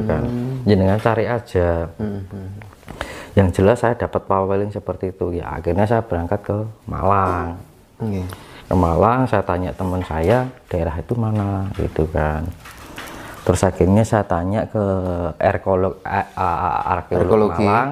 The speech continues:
Speaker 1: ya,
Speaker 2: Hmm.
Speaker 1: Pak, namanya Pak Dwi Cahyono, ya.
Speaker 2: Oh, Pak Dwi
Speaker 1: Ya,
Speaker 2: Cahyono.
Speaker 1: Pak Dwi Cahyono.
Speaker 2: Hmm.
Speaker 1: Akhirnya saya ngobrol dengan Pak Dwi, eh, <clears throat> kebenaran tentang Kuto Bedah.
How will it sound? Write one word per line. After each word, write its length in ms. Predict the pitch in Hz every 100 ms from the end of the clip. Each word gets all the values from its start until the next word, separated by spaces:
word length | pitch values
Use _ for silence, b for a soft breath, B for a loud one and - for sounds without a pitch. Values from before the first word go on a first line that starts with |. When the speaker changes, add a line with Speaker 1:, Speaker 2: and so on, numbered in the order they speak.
| 147
Speaker 1:
ya, 160 | 123 107
Speaker 2:
Hmm. 280 | 107 117 147
Speaker 1:
Pak, 160 | - - -
namanya 480 | 82 78 78 82 82
Pak 200 | 82 - - - - - B B B B - -
Dwi 160 | 117
Cahyono, 760 | 95 85 82 85 78 80 80 107
ya. 120 | 95
Speaker 2:
Oh, 440 | 104 110 117 120 120
Pak 280 | - -
Dwi 200 | 95 92
Speaker 1:
Ya, 280 | 82 85 80
Speaker 2:
Cahyono. 80 | 82
Speaker 1:
Pak 80 | -
Dwi 160 | 82 80
Cahyono. 580 | 78 78 78 78 82 110
Speaker 2:
Hmm. 420 | 123 95 92 95 117 127
Speaker 1:
Akhirnya 340 | - - 80 82
saya 320 | 80 76 76 78
ngobrol 380 | 80 78 80 78
dengan 260 | 78 78
Pak 200 | 78 - -
Dwi, 440 | 78 82 98 107 107 - - -
eh, 400 | - 90 85 80 - - - -
<clears throat> 400 | 208 180 127 -
kebenaran 500 | - 92 87 92 101 98
tentang 180 | 90 95
Kuto 200 | 95 101
Bedah. 460 | - 85 110 95